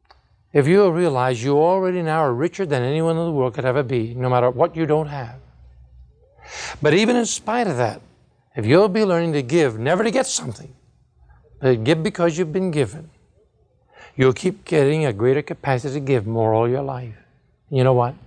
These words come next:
You'll develop a reservoir of readiness that will allow you to live a different life than almost anybody, even Christians, ever live.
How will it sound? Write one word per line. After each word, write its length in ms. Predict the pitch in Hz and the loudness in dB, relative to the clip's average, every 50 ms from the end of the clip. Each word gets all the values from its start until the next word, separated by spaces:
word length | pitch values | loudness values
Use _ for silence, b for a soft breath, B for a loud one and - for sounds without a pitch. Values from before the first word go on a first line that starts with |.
| _ _ - _ _ - B B B B B B B B B B B B B B B B - | _ _ -20 _ _ -20 B B B B B B B B B B B B B B B B -6
You'll 360 | - 127 127 143 180 208 214 196 | 2 4 6 6 6 6 4 2
develop 360 | 208 196 160 170 175 185 185 | 2 2 2 2 2 2 0
a 140 | 175 139 123 | 0 -2 -2
reservoir 560 | 113 139 165 170 151 170 156 156 165 170 165 | 0 0 -2 0 0 -2 0 0 2 2 0
of 100 | 147 131 | 0 -2
readiness 480 | 143 151 139 127 120 110 107 143 143 - - - - - _ _ _ _ _ _ _ _ _ _ _ _ _ | -2 -2 -2 -2 -6 -10 -12 -14 -16 -18 -18 -20 -20 -20 _ _ _ _ _ _ _ _ _ _ _ _ _
that 100 | - 143 | 0 2
will 160 | 123 123 123 123 | 4 6 6 6
allow 200 | 127 131 131 143 | 6 4 4 2
you 200 | 147 131 139 151 | 2 0 -2 -2
to 100 | 139 147 | -2 0
live 240 | 139 127 139 139 120 | 0 2 0 0 0
a 60 | 123 | -2
different 280 | 104 120 127 143 151 131 | -4 -4 -4 -4 -4 -2
life 220 | 127 120 120 - | -2 -2 -4 -4
than 100 | 160 135 | -6 -2
almost 320 | 131 131 120 113 110 - | -2 -2 -2 -2 -6 -4
anybody, 460 | 143 139 127 135 139 120 123 120 117 117 | -4 -2 -2 -2 0 0 0 0 0 -2
even 220 | 123 120 123 131 | -2 -2 -4 -4
Christians, 420 | - - 143 123 - - 135 117 | -4 -4 -6 -6 -6 -6 -6 -4
ever 180 | 113 107 101 127 | -4 -4 -4 -6
live. 240 | 123 120 120 110 | -8 -8 -8 -10